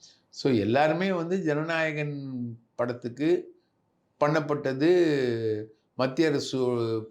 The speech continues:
செஞ்சது ஒரு அநீதின்னு தான் சொல்றாங்க. ஆனா விஜய்க்கு மட்டும்தான் அது தெரிய மாட்டேங்குது.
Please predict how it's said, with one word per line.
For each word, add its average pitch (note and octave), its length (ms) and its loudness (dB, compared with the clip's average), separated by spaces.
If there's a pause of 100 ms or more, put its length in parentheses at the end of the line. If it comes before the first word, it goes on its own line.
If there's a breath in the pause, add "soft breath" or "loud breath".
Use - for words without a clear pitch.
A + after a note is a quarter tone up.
செஞ்சது C3 460 -2
ஒரு C3 160 2
அநீதின்னு B2+ 600 -4
தான் C3+ 180 -4
சொல்றாங்க. F#2+ 420 -8 (500 soft breath)
ஆனா E3+ 180 2
விஜய்க்கு E3 540 0
மட்டும்தான் C#3+ 420 -4
அது A#2+ 140 -2
தெரிய A#2 240 -4
மாட்டேங்குது. F#2 460 -10